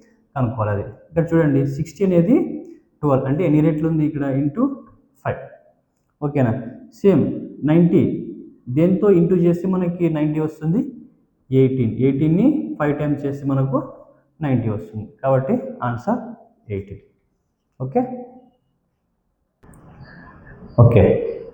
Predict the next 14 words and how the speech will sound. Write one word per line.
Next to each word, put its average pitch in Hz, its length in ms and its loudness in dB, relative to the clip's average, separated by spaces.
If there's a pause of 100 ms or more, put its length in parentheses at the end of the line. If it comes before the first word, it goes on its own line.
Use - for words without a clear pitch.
ఢిల్లీ 135 340 10
పోలీస్ 135 360 10
ఎగ్జామ్లో 117 560 8
అడిగిన 110 640 2
ఈ 101 60 -6
క్వశ్చన్ 113 400 -2
గురించి 110 240 4
డిస్కస్ 110 540 -6
చేద్దాం. 95 260 -6 (640)
So, 120 180 0
మనకి 120 280 0
చూడగానే 127 600 4
ఈ 120 100 -2
క్వశ్చన్ 117 300 -2